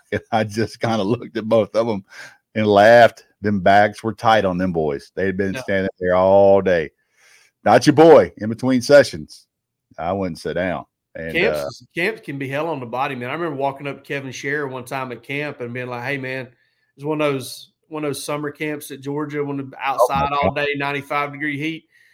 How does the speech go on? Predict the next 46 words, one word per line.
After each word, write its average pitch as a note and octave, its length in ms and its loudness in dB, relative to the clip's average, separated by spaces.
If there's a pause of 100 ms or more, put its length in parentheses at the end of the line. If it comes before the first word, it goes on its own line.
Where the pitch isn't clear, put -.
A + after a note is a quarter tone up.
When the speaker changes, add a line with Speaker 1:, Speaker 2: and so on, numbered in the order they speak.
(280)
Speaker 2:
And C3 80 -10
I C#3+ 80 -2
walked D#3+ 340 0
over D#3+ 200 0
there, D#3 460 0 (200)
and, C3 300 -10
uh, B2+ 280 -8 (220)
as - 80 -20
soon E3 180 -8
as D#3+ 120 -6
I D#3 100 -2
stopped, D#3 400 0
he C#3+ 80 -8
turned D3+ 200 -8
and D3+ 60 -8
looked D3+ 160 -6
at D3 60 -14
me. D3 100 -8
He C3+ 60 -8
goes, A#2+ 280 -10 (600)
he C#3+ 100 -16
goes, B2+ 200 -10
"Man, C#3 480 -8
I C3+ 80 -18
think C3 200 -16
I C3 40 -12
might C3 180 -14
have B2+ 140 -10
to C3 80 -10
have B2+ 160 -10
back A#2+ 200 -10
surgery A#2 360 -14
tomorrow." - 360 -20 (540)
Speaker 1:
Dude, F#2 200 -2
they, F#2+ 200 0
yeah. A2 160 0 (220)
Speaker 2:
My, C#3 160 -10
my D3+ 160 -4
back's C#3 320 -2
bothering C3+ 320 -2
me C3+ 80 -10
so E3 240 -10
<laughs> - 20 -10
bad C3+ 420 -8
right D3 240 -6
now. D#3 720 -6